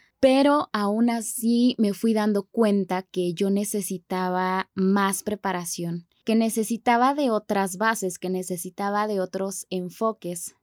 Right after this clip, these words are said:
de acuerdo a mi profesión, que es la comunicación, y además de que en la práctica o en manera presencial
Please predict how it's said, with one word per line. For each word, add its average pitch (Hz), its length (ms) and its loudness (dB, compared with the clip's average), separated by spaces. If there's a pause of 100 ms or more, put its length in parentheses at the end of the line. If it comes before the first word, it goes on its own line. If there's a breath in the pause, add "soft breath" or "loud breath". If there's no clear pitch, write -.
de 190 140 -2
acuerdo 185 680 -2
a 175 180 -2
mi 170 880 -6 (160)
profesión, 202 880 -2
que 180 260 -2
es 175 140 -8
la 170 220 -6
comunicación, 196 920 -4 (320)
y 247 720 8 (220)
además 220 460 4
de 233 140 0
que 196 420 0
en 196 140 0
la 180 180 -4
práctica 190 720 -2
o 170 140 -4
en 170 100 -4
manera 190 400 0
presencial 208 800 -2